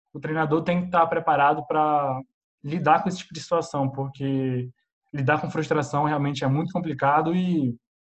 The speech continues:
imagina um jogador que era prometido pra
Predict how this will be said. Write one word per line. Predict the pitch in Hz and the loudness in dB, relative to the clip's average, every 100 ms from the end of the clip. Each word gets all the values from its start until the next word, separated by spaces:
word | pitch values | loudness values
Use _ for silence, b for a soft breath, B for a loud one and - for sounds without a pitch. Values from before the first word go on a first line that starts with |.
| _ _ _ _ _ _ b b b b - | _ _ _ _ _ _ b b b b 0
imagina | 156 165 156 | 2 2 2
um | |
jogador | 151 147 143 147 | 0 0 -2 -4
que | 160 151 139 131 131 135 _ _ _ | -4 -2 0 0 0 -4 _ _ _
era | 131 127 | -2 0
prometido | 147 151 143 151 143 | 0 0 0 -4 -4
pra | 143 139 139 127 123 | -2 0 0 -2 -4